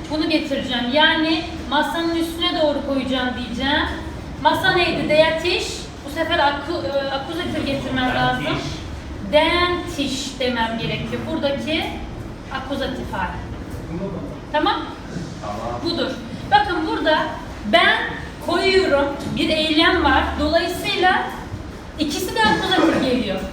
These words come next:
Speaker 1: Bu da akuzatif. Vazoyu masaya koyuyorum. Dolayısıyla ikisi de bu şekilde gelecek. Burada ise vazo nerede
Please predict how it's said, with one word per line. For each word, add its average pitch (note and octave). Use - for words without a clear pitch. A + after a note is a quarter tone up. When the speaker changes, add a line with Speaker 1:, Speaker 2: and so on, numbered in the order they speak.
Speaker 1:
Bu F#4
da F#4+
akuzatif. F#4
Vazoyu E4
masaya E4+
koyuyorum. C4+
Dolayısıyla E4
ikisi E4
de F4
bu D4
şekilde C4+
gelecek. A3
Burada G4
ise F4+
vazo D#4+
nerede F4